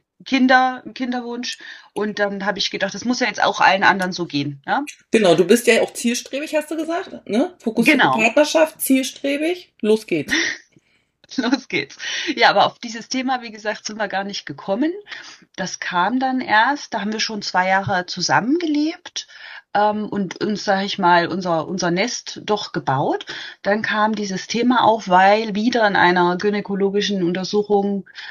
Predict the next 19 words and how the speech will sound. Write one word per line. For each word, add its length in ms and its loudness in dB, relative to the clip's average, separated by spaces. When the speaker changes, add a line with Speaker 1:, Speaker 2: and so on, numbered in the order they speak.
Speaker 1:
halt 600 2
Auffälligkeiten 1120 0
waren 400 6
und 140 0
ich 120 -4
da 120 0
bei 100 2
einer 200 2
ganz 400 -2
netten 480 0
älteren 420 2
Ärztin 480 0
war, 160 0
die 140 -4
dann 420 0
eine 260 2
ähnliche 440 6
Geschichte 600 0
hatte 400 -2